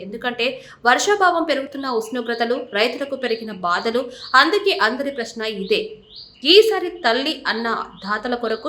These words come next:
శుభవార్త చెబుతుందా? రంగంలో అమ్మ పలికే నెమ్మదిగా వినిపించాలి. ఒక్కో మాట శబ్దరహితమైన గాల్లో ఊగుతూ భక్తుల హృదయాల్లోకి చేరాలి. అదే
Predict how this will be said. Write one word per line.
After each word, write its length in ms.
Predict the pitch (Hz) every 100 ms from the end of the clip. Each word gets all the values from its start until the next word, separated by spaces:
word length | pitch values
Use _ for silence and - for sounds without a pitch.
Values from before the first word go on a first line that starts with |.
| 302
శుభవార్త 420 | 196 214 240 240 220
చెబుతుందా? 420 | 214 226 262 254 277 - - -
రంగంలో 380 | 269 359 427 415 254
అమ్మ 120 | 233 277 277
పలికే 280 | 254 262 233
నెమ్మదిగా 400 | 214 233 240 240 190
వినిపించాలి. 560 | 190 220 214 240 202 - - 190
ఒక్కో 200 | 190 277 262
మాట 180 | 240 233 233 233 - - -
శబ్దరహితమైన 720 | 302 - 370 311 302 285 269 - -
గాల్లో 280 | 220 240 233 220
ఊగుతూ 260 | 220 226 240 190
భక్తుల 280 | 196 247 220
హృదయాల్లోకి 480 | 202 240 240 220 214 202
చేరాలి. 320 | 185 170 156 - - -
అదే 120 | 208